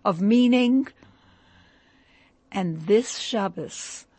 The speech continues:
is going to highlight that. Now, you know, when a woman says, "I'm going to make Shabbos," the question is, "Hashem makes Shabbos. It's a day of the week." What does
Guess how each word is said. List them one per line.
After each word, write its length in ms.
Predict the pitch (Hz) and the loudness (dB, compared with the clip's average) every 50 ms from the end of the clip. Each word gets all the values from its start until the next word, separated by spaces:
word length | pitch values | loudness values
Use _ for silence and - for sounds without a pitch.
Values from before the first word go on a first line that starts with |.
| _ - 95 - - - - - - - _ | _ -20 -20 -20 -20 -20 -20 -20 -20 -16 _
is 160 | - 202 - | -10 -8 -4
going 200 | - 190 180 185 | -2 -2 -2 -2
to 120 | - 208 | -2 -4
highlight 640 | 170 - - - 262 262 254 240 220 180 151 139 - _ | -6 -4 -4 -2 0 0 2 2 2 0 -2 -4 -6 _
that. 300 | - 151 - - - - _ _ _ _ _ _ _ _ _ _ _ _ _ _ _ _ _ _ _ _ _ - - - - 107 - - - - - - - - - _ | -10 -10 -10 -10 -14 -20 _ _ _ _ _ _ _ _ _ _ _ _ _ _ _ _ _ _ _ _ _ -20 -20 -20 -20 -20 -20 -20 -20 -20 -20 -20 -20 -20 -14 _
Now, 140 | - 214 226 | -4 0 0
you 220 | 226 190 214 240 233 | 2 2 2 4 4
know, 420 | 233 233 220 196 175 180 185 220 - - _ _ _ - - _ _ _ _ _ _ - - - - - | 4 6 6 4 4 2 0 -2 -6 -12 _ _ _ -20 -20 _ _ _ _ _ _ -20 -20 -16 -4 0
when 160 | 226 226 226 | 4 4 6
a 60 | 226 | 6
woman 280 | 214 254 285 349 339 311 | 6 4 4 4 2 0
says, 240 | - - 247 233 | 0 0 0 0
"I'm 160 | 240 220 202 185 | 2 0 0 2
going 240 | - 214 214 220 - | 2 2 2 2 0
to 140 | - - 208 | -2 -2 -2
make 400 | 185 180 196 202 202 214 - - | 0 0 2 2 0 0 -2 -4
Shabbos," 800 | - - - 233 190 175 147 - - - - - - - - _ _ _ _ _ _ _ _ _ - - - - - - - _ - | -6 -2 0 2 2 0 -2 -6 -10 -12 -12 -12 -14 -14 -16 _ _ _ _ _ _ _ _ _ -20 -20 -20 -20 -20 -20 -20 _ -12
the 80 | 247 | -12
question 500 | 240 - - 370 403 - - - 285 269 | -10 -8 -8 -8 -8 -8 -6 -2 2 2
is, 300 | 262 254 240 233 208 - | 4 4 2 0 -2 -6
"Hashem 520 | 247 - 262 254 - - - 294 294 320 330 | -8 -6 -4 -4 -4 -4 -4 -2 -2 -2 -2
makes 280 | 294 269 220 - - | -2 -2 -2 -4 -4
Shabbos. 340 | - - 196 165 196 - - | -4 -2 -2 -2 -2 -4 -4
It's 140 | 233 208 - | -4 -4 -2
a 40 | 233 | -2
day 240 | 180 - 240 262 262 | 0 2 2 4 2
of 100 | 269 226 | 2 2
the 80 | 262 233 | 2 2
week." 420 | 202 285 320 269 - - - - - - - - - - - - - - - - - - - - - - - - - - - - - - | 4 4 2 2 0 -4 -14 -18 -18 -20 -20 -20 -20 -20 -20 -20 -20 -20 -20 -20 -20 -20 -20 -20 -20 -20 -20 -20 -20 -20 -20 -20 -10 -6
What 160 | 302 359 - | -6 -2 0
does 200 | - 302 - | -2 -2 -2